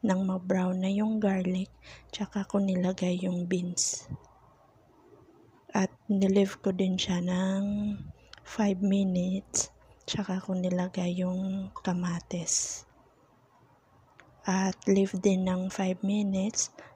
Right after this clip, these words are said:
Tsaka ilagay yung cor-, coriand-, ah, coriander o ano. <laughs> Sorry, hindi ko mabigkas-bigkas. Um, bagdon-, ah, kisper-, ah, kispera, kumbaga, sa kanila.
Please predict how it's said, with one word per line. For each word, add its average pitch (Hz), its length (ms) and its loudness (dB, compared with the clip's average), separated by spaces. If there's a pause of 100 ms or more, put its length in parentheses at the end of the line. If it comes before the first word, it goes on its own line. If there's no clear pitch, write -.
Tsaka 185 640 0
ilagay 185 640 0
yung 180 320 -4 (480)
cor-, 190 340 4 (140)
coriand-, 185 720 0
ah, 190 240 -2
coriander 185 640 2
o 190 400 2
ano. 185 240 2 (300)
<laughs> - 280 -14
Sorry, 202 300 4
hindi 202 240 2
ko 190 160 0
mabigkas-bigkas. 185 1120 -2 (1400)
Um, 180 960 2 (2500)
bagdon-, 185 640 2
ah, 196 240 6
kisper-, - 640 2
ah, - 80 -8
kispera, 101 560 0
kumbaga, 175 400 -2
sa 190 160 -4
kanila. 180 480 -4